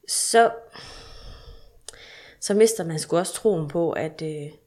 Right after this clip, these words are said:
at der sidder nogen i den anden ende, der, der egentlig vil hjælpe os, altså, og gøre det bedste for os. Og man, så føler man sig sådan lidt,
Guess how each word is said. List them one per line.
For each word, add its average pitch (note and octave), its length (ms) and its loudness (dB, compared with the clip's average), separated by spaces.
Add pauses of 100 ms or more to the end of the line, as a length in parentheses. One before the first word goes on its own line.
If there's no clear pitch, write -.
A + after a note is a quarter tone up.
(220)
at E3+ 160 -4
der E3+ 60 -2
sidder G3+ 220 0
nogen F#3 200 -2
i F3+ 60 -4
den E3+ 140 -6
anden F#3+ 220 -2
ende, F3 240 -6
der, D#3+ 180 -2 (120)
der F3 60 4
egentlig E3 320 0
vil D3+ 80 -2
hjælpe D#3 340 -4
os, - 160 -8
altså, D#3 420 -4
og E3+ 100 -4
gøre F3 120 0
det E3 160 -6
bedste E3+ 300 -2
for - 140 -10
os. D#3+ 260 -2 (380)
Og E3 120 -2
man, D3+ 120 0
så G3 160 -2
føler G3 240 0
man G#3 180 -2
sig D3 160 -10
sådan D3+ 180 -8
lidt, C#3 240 -10